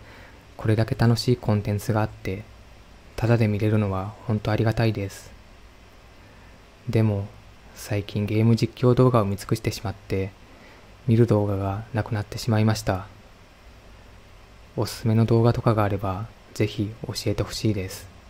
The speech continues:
二十六時二十分。この日は動画をずっと見ながら安らかに眠りました。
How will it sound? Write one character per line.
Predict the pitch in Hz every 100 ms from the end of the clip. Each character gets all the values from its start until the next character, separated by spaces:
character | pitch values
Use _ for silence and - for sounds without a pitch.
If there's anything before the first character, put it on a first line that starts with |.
| - _ _ _ _ _ _ _ _ _ _ _ _ _ _ _ _ _ _ _ _ - - - - - -
二 | 113
十 | 113 120
六 | 110 -
時 | 104 101 98 - -
二 | 107
十 | 107
分。 | 107 - 104 95 101 - - - - - - - - - - - - - - - - - - -
こ | -
の | 117
日 | 113
は | 123 104 104 - - - - - -
動 | 110 104
画 | 107 110
を |
ず | 113 110
っ |
と | -
見 | 117
な | 113 113
が | 101
ら | 95 107 - - - - - -
安 | 110 - 113
ら | 117
か | 110
に | 101
眠 | 98 98
り | 101
ま | 101
し | -
た。 | 98 92